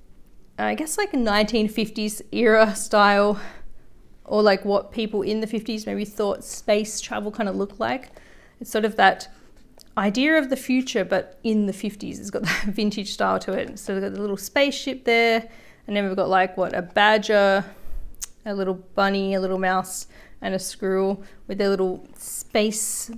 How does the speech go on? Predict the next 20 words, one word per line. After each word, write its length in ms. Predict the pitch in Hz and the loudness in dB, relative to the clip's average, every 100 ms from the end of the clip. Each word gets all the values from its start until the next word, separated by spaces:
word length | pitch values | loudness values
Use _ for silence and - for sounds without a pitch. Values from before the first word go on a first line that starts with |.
| - | -4
Oh, 260 | 247 233 | 0 0
actually, 300 | 220 220 233 | -2 -4 -6
we've 140 | 220 214 | -4 -4
got 220 | 220 - - | -4 -6 -8
an, 140 | 214 | -6
another 340 | 214 208 214 | -2 -2 -2
little 200 | 220 202 | -6 -8
mouse, 320 | - - 214 - | -8 -10 -10 -14
I 60 | |
think, 240 | - 247 254 | -14 -14 -10
as 100 | 226 | -4
well, 300 | 202 - - | -4 -4 -12
coming 300 | - 214 214 | -6 -4 -2
out 100 | 208 | -4
of 60 | 202 | -4
the 60 | 202 | -4
spaceship. 560 | - 202 202 143 - - - - - - - - - - | -4 -4 -4 -6 -8 -12 -20 -20 -20 -20 -20 -16 -14 -10
But 100 | 220 | -4
they're 160 | 214 214 | 2 2
all 240 | 214 208 | 2 -2